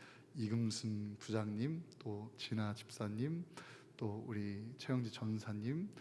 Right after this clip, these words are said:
또 이강예 교육부장님, 네 분이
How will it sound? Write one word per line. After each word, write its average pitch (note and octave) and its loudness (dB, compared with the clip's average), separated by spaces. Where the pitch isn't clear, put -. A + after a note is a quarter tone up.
또 A2+ -6
이강예 A2 4
교육부장님, G#2+ 0
네 G#2 4
분이 A2+ 2